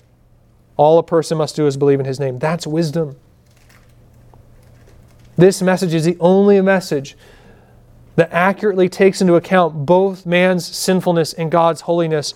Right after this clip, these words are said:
while still giving us hope for salvation. This is a message that, in its foolishness, restores man to his rightful place before God, and that's on his knees in reverence and awe. That's wisdom.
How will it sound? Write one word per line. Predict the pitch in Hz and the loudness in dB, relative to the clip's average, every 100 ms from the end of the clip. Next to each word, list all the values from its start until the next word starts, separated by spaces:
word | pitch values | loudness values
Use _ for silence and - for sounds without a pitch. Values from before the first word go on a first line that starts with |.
| - - | -16 -2
while | 160 156 | 0 0
still | - 170 170 | 0 2 2
giving | 151 156 151 | 0 -4 -4
us | 139 | -6
hope | - 160 151 | -2 -2 -2
for | 151 | -8
salvation. | - 143 143 139 - 127 - - | -2 -2 0 -2 -4 -16 -18 -12
This | - 151 | -6 -2
is | 175 | 0
a | 180 | 2
message | 185 180 156 | 2 -2 -2
that, | 165 165 - - _ | 0 0 -6 -20 _
in | - 196 | 0 4
its | 202 185 | 4 0
foolishness, | - 214 202 175 - 156 - | -4 0 2 0 -2 -6 -4
restores | 160 - - 202 202 196 165 | -6 -6 -2 2 4 2 -2
man | 175 180 165 | -2 0 0
to | 156 165 | -2 -8
his | 147 | -4
rightful | 151 165 165 160 | 0 0 0 -8
place | - 160 147 | -6 -6 -6
before | 151 - 160 | -12 -6 -4
God, | 147 160 147 135 _ _ - | 0 0 0 -4 _ _ -10
and | |
that's | 151 143 | -6 -6
on | 165 165 165 | -2 -2 -2
his | 165 147 | -6 -10
knees | 151 160 143 - _ - | -10 -10 -12 -14 _ -14
in | 139 | -8
reverence | 135 160 143 156 139 | -2 -2 0 -6 -8
and | 139 127 | -14 -6
awe. | 143 151 127 - _ _ _ _ _ _ _ _ _ _ _ _ _ _ _ _ _ _ _ | 0 0 -2 -12 _ _ _ _ _ _ _ _ _ _ _ _ _ _ _ _ _ _ _
That's | 165 143 | -6 -6
wisdom. | 143 180 185 156 131 | -2 0 2 0 -2